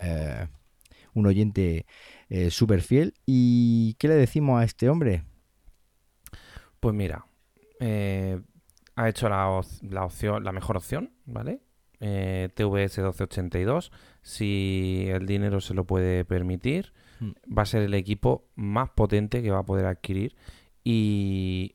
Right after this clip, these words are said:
Speaker 2: el i siete que tiene, creo que tiene un passmark de casi ocho mil y pico, o casi diez mil, no me acuerdo.
Speaker 1: Hmm.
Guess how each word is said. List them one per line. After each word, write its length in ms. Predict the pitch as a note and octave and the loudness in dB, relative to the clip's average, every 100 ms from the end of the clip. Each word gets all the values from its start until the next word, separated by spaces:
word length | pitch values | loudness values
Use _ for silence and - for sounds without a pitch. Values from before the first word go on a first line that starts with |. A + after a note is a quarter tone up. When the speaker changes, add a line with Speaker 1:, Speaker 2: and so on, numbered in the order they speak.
| - | -6
Speaker 2:
el 160 | G#2+ | -4
i 80 | A2 | -4
siete 360 | - C#3 B2+ A#2 | -2 -2 0 0
que 120 | A2 | 0
tiene, 380 | G#2+ G#2+ A2 - - _ _ - | 0 0 0 -6 -16 _ _ -2
creo 180 | G#2+ G#2+ | 2 4
que 120 | G#2+ | 4
tiene 180 | G#2+ G2+ | 2 0
un 80 | |
passmark 920 | G2 G#2 G2 - G2+ G#2+ G2 F2 - - _ _ _ _ - | 2 2 2 0 0 0 0 -4 -12 -20 _ _ _ _ -10
de 1700 | G#2+ F#2+ G2+ G#2 G2 G2+ G#2 G#2+ - - - - F2+ D#2+ C#2 B1 A#1 - D#2+ E2 - - _ - - | -4 0 4 4 4 2 2 0 -2 -4 -4 -6 -8 -10 -10 -12 -16 -20 -20 -20 -20 -20 _ -20 -6
casi 600 | G2+ F#2+ - G2 F#2+ F#2 | -6 -4 -4 -4 -2 -2
ocho 360 | F#2 - F#2 | -4 -4 -4
mil 340 | F2 F#2+ A2+ G#2 | -2 0 0 0
y 80 | G2 | -2
pico, 380 | B2 B2 A2 | -4 -4 0
o 280 | D#3 A#2+ F#2 | 2 2 0
casi 260 | - F2+ F#2 | -2 -4 -2
diez 160 | F#2 | 0
mil, 300 | F#2 A#2 D#3+ | 2 0 0
no 80 | A2 | -2
me 60 | F#2+ | -2
acuerdo. 360 | A2 C3 G#3+ - - - | 0 -2 -2 -8 -20 -16
Speaker 1:
Hmm. 140 | F#2 | -16